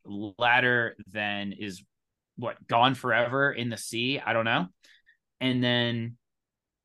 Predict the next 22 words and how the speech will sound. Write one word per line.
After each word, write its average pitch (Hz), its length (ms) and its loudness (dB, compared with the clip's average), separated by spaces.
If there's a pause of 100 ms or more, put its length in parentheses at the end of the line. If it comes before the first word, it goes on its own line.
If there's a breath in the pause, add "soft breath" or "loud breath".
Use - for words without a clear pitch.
(280)
I - 80 -10
don't 165 180 -4
know, 151 120 -2
they 156 120 4
almost 156 180 2
hit 175 100 0
the 147 80 -4
dock. 135 300 4 (280)
So 113 540 0 (580)
at 120 240 -4
what 147 240 -4
point 123 440 -2 (580)
can 117 240 -2
we 110 580 -2 (1080)
say, 113 340 0
"Yeah, 110 440 2
Luke's 131 320 -4
great 127 220 -2
for - 100 -12
the 107 100 -8
show," 127 400 0
because, 104 460 -6